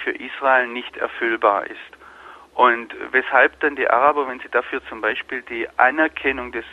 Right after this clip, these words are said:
der Existenz Israels in Aussicht stellen oder Frieden in Aussicht stellen, sie werden immer einen Grund haben zu sagen, „Nee, also die haben sich nicht hundertprozentig zurückgezogen, deshalb machen wir weiter.“ Ich möchte hier nur an die Sheba-Farmen erinnern, das ist ein,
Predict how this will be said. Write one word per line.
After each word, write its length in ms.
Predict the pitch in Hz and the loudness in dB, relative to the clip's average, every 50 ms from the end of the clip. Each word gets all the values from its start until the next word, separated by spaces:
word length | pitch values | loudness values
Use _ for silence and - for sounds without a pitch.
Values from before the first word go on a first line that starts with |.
| - - - - _ - | -20 -20 -20 -20 _ -8
der 140 | - - 120 | -8 -6 -6
Existenz 520 | 135 - - 127 - - 139 143 151 151 - | -8 -12 -12 -18 -12 -6 -6 -6 -6 -6 -10
Israels 480 | 165 156 - - 135 127 123 120 - 127 | -12 -12 -12 -4 -2 0 0 0 -2 -4
in 100 | 117 113 | -6 -4
Aussicht 460 | 127 131 131 - - 120 - - - | -4 -4 -4 -6 -10 -14 -14 -10 -8
stellen 460 | - - - 110 104 104 104 98 98 | -8 -6 -2 0 0 0 0 -2 -8
oder 680 | - - - 135 143 143 147 147 - 131 123 123 120 - - - - - - - - - - - | -12 -4 0 0 2 2 2 2 4 6 4 4 4 2 -8 -18 -18 -18 -20 -20 -18 -12 -6 -4
Frieden 360 | - - 180 196 202 - 196 185 | -2 0 0 -2 -2 -4 -2 -2
in 160 | 151 143 143 | -2 0 0
Aussicht 480 | - 110 117 117 117 - 117 104 - - | 0 0 0 -2 -4 -6 -10 -12 -8 -10
stellen, 360 | - - - 104 104 101 104 - - | -10 -6 -2 -2 -2 -2 -4 -10 -12
sie 80 | 120 | -6
werden 220 | 127 123 - 120 - | -6 -6 -6 -6 -14
immer 260 | 135 139 160 156 139 | -12 -8 -6 -6 -6
einen 100 | 123 117 | -6 -8
Grund 300 | - - 117 117 135 131 | -8 -8 -8 -8 -6 -2
haben 320 | 131 120 117 - 113 104 | 0 0 0 0 -2 -18
zu 120 | - - 110 - - | -14 -14 -14 -6 0
sagen, 360 | 107 101 107 113 - 123 113 - - - - - - - | 2 4 4 4 2 -2 -14 -14 -16 -20 -20 -20 -18 -10
„Nee, 200 | 113 117 131 135 | -6 -4 -2 0
also 200 | 127 123 - 120 | 0 0 -2 -6
die 120 | - 117 | -10 -8
haben 140 | 123 117 113 | -8 -8 -8
sich 160 | - 113 107 | -8 -14 -14
nicht 180 | 123 120 - - | -14 -16 -14 -12
hundertprozentig 760 | - 135 135 135 - - 135 123 - - 131 120 110 - - - - | -12 -8 -8 -10 -8 -6 -6 -6 -4 -4 -8 -8 -8 -10 -16 -12 -10
zurückgezogen, 720 | 120 113 113 - - - - - 117 107 101 - 107 - - - - - - | -6 -6 -6 -6 -8 -12 -10 -8 -6 -6 -6 -6 -10 -14 -14 -18 -18 -14 -10
deshalb 300 | - 110 - 127 113 110 | -8 0 4 4 4 4
machen 260 | 110 110 107 110 113 110 | 4 0 0 0 -2 -4
wir 160 | 110 104 - | -4 -2 2
weiter.“ 340 | 98 90 95 95 - 98 - - - - - - - | 2 0 0 0 -6 -8 -10 -10 -18 -18 -18 -16 -12
Ich 60 | - | -4
möchte 200 | - 147 - - | -4 -4 -2 0
hier 80 | 139 131 | -2 -2
nur 140 | 139 147 147 | 2 2 2
an 120 | - 156 | 2 0
die 100 | 151 143 | 0 0
Sheba-Farmen 840 | - - 151 147 143 165 160 151 - - 139 120 120 123 120 120 120 | 2 4 4 4 6 4 4 4 4 4 4 4 4 4 2 0 0
erinnern, 400 | 117 113 113 117 135 147 123 110 | 2 2 2 2 0 0 -2 -2
das 120 | 113 113 - | -2 -6 -6
ist 200 | - 139 - - | -8 -12 -12 -12
ein, 180 | - 123 123 120 | -14 -14 -14 -14